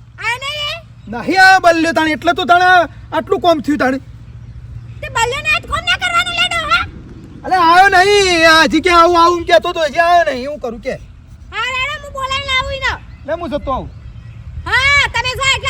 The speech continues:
Speaker 1: હત્તર દાડા ચા પીવામાં કરો ને બે મિનિટ બ-, વાતો કરવામાં બગાડો. એ ધંધો જ નહીં કરો ને હું હાલ આવું છું ઝટપ ઝટપ.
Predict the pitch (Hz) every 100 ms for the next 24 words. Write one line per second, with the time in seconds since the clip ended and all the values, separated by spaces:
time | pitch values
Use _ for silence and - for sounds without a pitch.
0 | 466 466 508 494 508 494 494 508 523 508
1 | 508 494 494 494 381 - - 381 466 523
2 | 508 508 480 453 440 415 415 466 508 508
3 | 508 494 480 440 427 339 - - 403 440
4 | 466 381 427 480 480 480 453 453 403 440
5 | 453 427 381 359 381 269 294 330